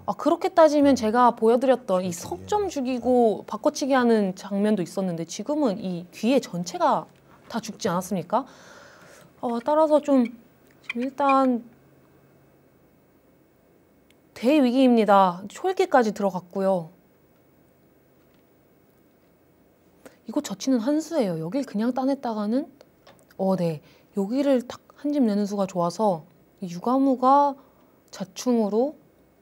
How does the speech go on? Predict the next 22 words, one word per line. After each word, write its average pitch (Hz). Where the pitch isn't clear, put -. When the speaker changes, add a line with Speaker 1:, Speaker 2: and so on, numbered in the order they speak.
Speaker 1:
백이, 220
흙이 320
먼저 190
잡히게 -
됩니다. 160
이렇게 -
딱 -
젖히게 -
되면. 170
그래도 240
일단, 226
일단 262
패가 381
났기 240
때문에 269
한숨 320
돌립니다. 208
패가 349
나면서 208
타협이 320
되면은 214
그래도, 233